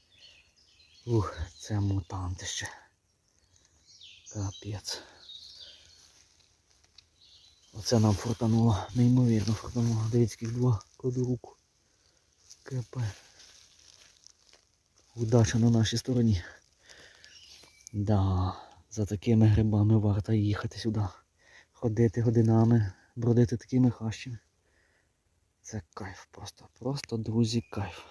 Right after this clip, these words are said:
Нереальний кайф. Але пахне. Він сюди. О. Пішов. Пішов.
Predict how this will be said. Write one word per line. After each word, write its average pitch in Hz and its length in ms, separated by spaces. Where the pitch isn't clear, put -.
Нереальний 107 640
кайф. 101 240
Але 107 220
пахне. 95 380
Він 113 100
сюди. 113 300
О. 117 320
Пішов. - 520
Пішов. - 560